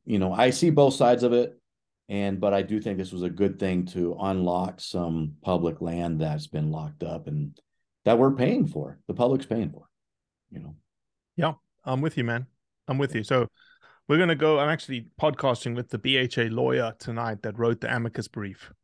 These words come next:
Speaker 1: No kidding.
Speaker 2: of the, um, that obviously won the sort of case. So, um, yeah, we'll get into the details of it later today. Um,
Speaker 1: Yeah. Well,
Speaker 2: but
Speaker 1: when
Speaker 2: no,
Speaker 1: that
Speaker 2: I think it's a
Speaker 1: comes out,
Speaker 2: good thing, and I don't know if it's going to be,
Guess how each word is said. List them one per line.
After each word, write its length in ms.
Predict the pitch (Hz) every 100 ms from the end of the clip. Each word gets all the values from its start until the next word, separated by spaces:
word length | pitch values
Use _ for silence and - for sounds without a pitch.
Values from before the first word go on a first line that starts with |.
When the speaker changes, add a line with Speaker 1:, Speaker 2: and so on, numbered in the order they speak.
| _ _ 113
Speaker 1:
No 200 | 123 123
kidding. 280 | - 113
Speaker 2:
of 480 | 123 123 120 120 113
the, 420 | 113 113 113 113
um, 520 | 113 110 110 107 110 120 _ _ _ _ _ _
that 180 | 113 101 _ - -
obviously 380 | 117 113 -
won 380 | 107 110 113 113
the 120 | 107 - - _ _
sort 180 | 113 104
of 120 | 98
case. 520 | - 113 104 - - - _ _ _ _
So, 400 | - 120 107 107
um, 240 | 104 104 104
yeah, 140 | 123 113
we'll 100 | 127
get 160 | 131
into 220 | 113 110
the 100 | -
details 460 | 98 120 117 104 98
of 100 | 104
it 100 | 98
later 280 | 104 104 101
today. 480 | - 104 101 98 - -
Um, 380 | 127 107 101 95 _ _ _ _ _ _ _
Speaker 1:
Yeah. 200 | 87 76 - _
Well, 340 | 98 107 117 -
Speaker 2:
but 100 | 151
Speaker 1:
when 100 | 156
Speaker 2:
no, 100 | -
Speaker 1:
that 100 | 139
Speaker 2:
I 40 | 139
think 120 | 233
it's 80 | 202
a 40 | 202
Speaker 1:
comes 80 |
out, 40 | 196
Speaker 2:
good 60 | 160
thing, 160 | 202
and 120 | 180 170
I 100 | 190
don't 180 | 185
know 180 | 160 165
if 140 | 156 160
it's 100 | -
going 220 | 151 147
to 40 |
be, 480 | 135 139 135 135